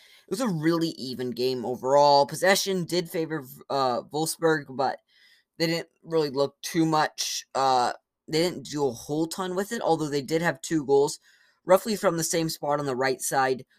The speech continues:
Lucas Nemencha opened the scoring in the eleventh minute. Füllkrug, uh, in the twenty, uh, s-, in the twenty-first minute.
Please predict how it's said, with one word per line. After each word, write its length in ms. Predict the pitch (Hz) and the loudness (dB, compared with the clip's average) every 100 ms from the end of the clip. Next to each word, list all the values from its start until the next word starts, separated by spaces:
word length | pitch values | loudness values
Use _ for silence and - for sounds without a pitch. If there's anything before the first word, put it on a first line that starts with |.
| _ | _
Lucas 360 | 160 160 165 - | -4 -2 -2 -2
Nemencha 680 | 143 139 165 - 190 196 - _ _ _ | -2 -2 -2 -2 -2 -2 -6 _ _ _
opened 280 | 151 165 170 | -6 -4 -2
the 60 | 170 | -4
scoring 340 | - 175 170 | -2 2 2
in 100 | 160 | 2
the 100 | 135 | -2
eleventh 600 | 117 117 120 147 165 - | -2 0 -2 -4 -12 -10
minute. 520 | 175 175 185 - - _ _ _ _ _ _ | -4 -2 -2 -4 -14 _ _ _ _ _ _
Füllkrug, 640 | 175 165 - 180 175 170 - - | -4 -4 -6 0 2 2 -2 -6
uh, 360 | 254 277 - - - _ _ _ _ - | 0 2 2 0 -8 _ _ _ _ -8
in 100 | 143 | -6
the 100 | 139 | -4
twenty, 680 | - 170 156 151 147 135 - | -6 -6 -4 -2 -4 -6 -6
uh, 340 | 123 123 107 - - | -2 0 -2 -6 -8
s-, 320 | - - - - | -6 -6 -8 -10
in 80 | 131 | -6
the 100 | 127 | -6
twenty-first 680 | 156 143 - 147 147 - | -4 -6 -6 -2 -2 -2
minute. 460 | 160 165 190 - | -4 -2 -4 -8